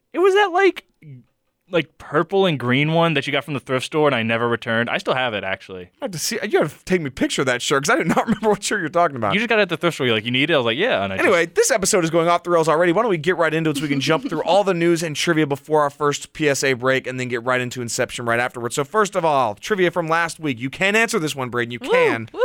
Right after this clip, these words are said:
Speaker 1: Oh, you
Speaker 2: You can.
Speaker 1: can answer
Speaker 3: I
Speaker 1: this
Speaker 2: What
Speaker 1: one.
Speaker 3: can.
Speaker 2: nineteen sixty-five musical about an Austrian
Speaker 1: Nosferatu.
Speaker 2: family still gets people singing years later?
Speaker 3: Sound of Music.
Speaker 2: That's correct.
Speaker 1: Nosferatu.
Speaker 3: Woo!
Speaker 1: Damn.
Speaker 3: <laughs> Shut up.
Speaker 2: Unbelievable, Davis.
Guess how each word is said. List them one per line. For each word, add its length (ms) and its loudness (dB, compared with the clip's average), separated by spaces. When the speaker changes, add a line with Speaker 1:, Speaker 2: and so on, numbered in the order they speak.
Speaker 1:
Oh, 100 0
you 80 2
Speaker 2:
You 60 2
can. 100 -2
Speaker 1:
can 240 0
answer 240 -4
Speaker 3:
I 20 -10
Speaker 1:
this 100 -8
Speaker 2:
What 160 2
Speaker 1:
one. 100 -2
Speaker 3:
can. 80 -2
Speaker 2:
nineteen 440 -4
sixty-five 640 -2
musical 320 -2
about 160 2
an 80 -6
Austrian 340 2
Speaker 1:
Nosferatu. 200 6
Speaker 2:
family 100 0
still 400 2
gets 280 0
people 320 -4
singing 380 -2
years 300 0
later? 300 -4
Speaker 3:
Sound 180 0
of 60 2
Music. 220 -4
Speaker 2:
That's 220 -2
correct. 280 2
Speaker 1:
Nosferatu. 520 4
Speaker 3:
Woo! 140 -20
Speaker 1:
Damn. 260 -2
Speaker 3:
<laughs> 0 -
Shut 240 -2
up. 160 -14
Speaker 2:
Unbelievable, 440 -2
Davis. 240 -4